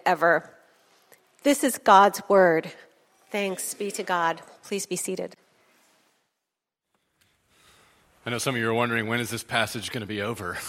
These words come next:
Speaker 2: Uh, it's, it's December thirtieth, so we just thought, "Hey, it's the end of the year. Let's bring it all out." Um, uh, it is December thirtieth, um, which means that another year has come to a close.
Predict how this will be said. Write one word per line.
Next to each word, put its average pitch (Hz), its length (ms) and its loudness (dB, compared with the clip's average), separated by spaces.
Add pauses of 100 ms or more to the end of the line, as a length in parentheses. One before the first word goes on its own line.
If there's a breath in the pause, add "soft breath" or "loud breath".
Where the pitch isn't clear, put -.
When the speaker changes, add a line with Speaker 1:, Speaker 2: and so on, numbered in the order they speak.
Speaker 2:
Uh, 110 240 -10 (680 loud breath)
it's, - 320 -6
it's - 640 -18
December 131 400 -4
thirtieth, 127 480 0
so 117 200 -4
we 113 60 -4
just 107 220 -8
thought, 104 300 -2
"Hey, 101 340 -6
it's 110 140 -16
the 110 100 -8
end 101 120 -6
of 98 60 -10
the 98 60 -10
year. 101 180 -8
Let's 95 180 -12
bring 113 200 -12
it 104 80 -10
all 98 240 -4
out." 90 420 -8
Um, 104 420 -4 (1080 loud breath)
uh, 123 600 4
it 139 160 2
is 170 200 4
December 131 420 -4
thirtieth, 95 600 -6 (180)
um, 117 840 -2
which 127 260 -4
means 139 400 -2
that 127 160 0
another 123 340 0
year 120 420 -2
has 110 260 -4
come 113 260 -8
to 107 180 -6
a 101 60 -6
close. 92 680 -8